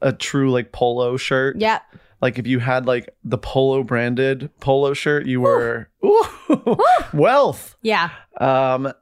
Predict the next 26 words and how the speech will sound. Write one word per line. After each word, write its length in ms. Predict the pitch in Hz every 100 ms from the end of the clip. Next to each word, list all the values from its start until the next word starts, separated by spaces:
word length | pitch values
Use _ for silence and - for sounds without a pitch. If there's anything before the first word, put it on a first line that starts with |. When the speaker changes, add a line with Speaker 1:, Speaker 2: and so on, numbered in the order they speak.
| _
Speaker 1:
and 100 | 151
so 160 | 131 147
then 200 | 147 165
you 100 | 180
befriend 320 | 180 160 170
those 120 | 151 143
people, 340 | 143 135 131
and 200 | 135 139
then 180 | 165 175
maybe 260 | 156 143 143
a 40 |
year 400 | 131 139 143 139
in, 440 | 135 127 123 120 -
you 140 | 127
start, 320 | 113 139 123
like, 280 | 123 120 110 _ _ _ -
making 300 | 147 123 131
friends 240 | 139 123
with 80 | 117
people 200 | 127 123
that 100 | 120
you 100 | 127
actually 340 | 123 123 - 151
like. 320 | 160 175 185
Speaker 2:
Right. 320 | 220 202 196 220
Speaker 1:
<laughs> 600 | 220 247 254 254 -